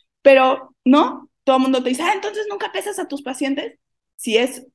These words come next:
total y absolutamente necesario en ciertas patologías, sí lo voy a hacer, pero no es para recriminarle al paciente que baje peso, es porque para mí es un marcador que necesito yo en ese momento.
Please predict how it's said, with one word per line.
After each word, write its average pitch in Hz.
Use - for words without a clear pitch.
total 202
y 254
absolutamente 208
necesario 180
en 175
ciertas 196
patologías, -
sí 196
lo 160
voy 156
a -
hacer, -
pero 214
no 214
es 233
para 233
recriminarle 202
al 202
paciente 214
que 185
baje 190
peso, 277
es 233
porque 226
para 185
mí 233
es 202
un 208
marcador 196
que 226
necesito 196
yo 180
en 175
ese 160
momento. -